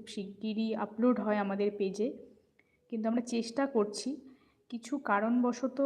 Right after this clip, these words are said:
আমরা করতে পারছি না, তার জন্যে যারা যারা আমাদের শর্ট ভিডিও পাঠাচ্ছেন তাদের ভিডিওগুলোই আমরা আপাতত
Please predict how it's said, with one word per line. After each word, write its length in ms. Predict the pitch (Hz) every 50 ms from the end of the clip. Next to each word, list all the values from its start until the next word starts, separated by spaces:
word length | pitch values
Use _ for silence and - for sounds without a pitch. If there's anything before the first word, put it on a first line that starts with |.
| 277 262 226
আমরা 220 | 220 214 214 220 220 220 220 -
করতে 260 | 220 208 208 - 233
পারছি 440 | 226 226 202 202 202 202 - - 240
না, 140 | 220 208 214 254 269 - - - - _ _ -
তার 180 | 208 196 202 208
জন্যে 400 | 202 - 220 220 220 220 226 226 220 220 214 220
যারা 180 | 202 202 208
যারা 200 | 208 226 226 226 226
আমাদের 280 | 220 220 220 233 233 233
শর্ট 340 | - - 220 208 208 226 220
ভিডিও 340 | 233 208 226 226 214 226 233
পাঠাচ্ছেন 640 | 233 233 202 196 208 - 247 - - - - 247 247 254 - - - - - - - _ _ -
তাদের 260 | 208 208 208 240 226 226
ভিডিওগুলোই 640 | 226 233 214 226 240 254 254 247 262 262 302 320 320
আমরা 280 | 277 233 220 220 226 226 226 226 226 -
আপাতত 480 | - 208 214 208 - 240 226 269 240